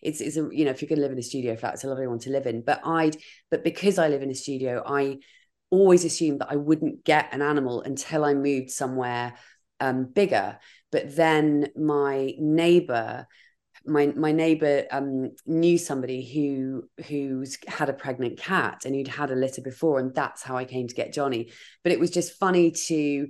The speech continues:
it was just funny that I sort of completely lost that connection with animals, and then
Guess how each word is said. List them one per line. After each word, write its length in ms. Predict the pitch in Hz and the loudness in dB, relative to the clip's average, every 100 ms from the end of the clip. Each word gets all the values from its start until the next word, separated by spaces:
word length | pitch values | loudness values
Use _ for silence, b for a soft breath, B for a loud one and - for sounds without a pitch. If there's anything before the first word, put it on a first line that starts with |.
| b b b _ | b b b _
it 120 | 165 | 0
was 100 | 160 | 2
just 160 | 180 - | 0 0
funny 180 | - 160 | 2 2
that 140 | 151 | 2
I 60 | 147 | -2
sort 200 | 143 156 | -6 -8
of 80 | - | -6
completely 500 | 151 151 170 156 160 | -8 -4 -2 2 4
lost 260 | 160 - | 4 4
that 160 | 151 - | -4 -2
connection 600 | - 160 - - 131 127 | -2 -2 -2 -6 -6 -4
with 180 | 151 151 | 0 4
animals, 580 | 147 147 127 117 117 117 | 4 4 2 -2 -4 -6
and 280 | 143 139 | -4 -2
then 600 | 135 143 135 131 131 135 | 2 2 2 0 -2 -4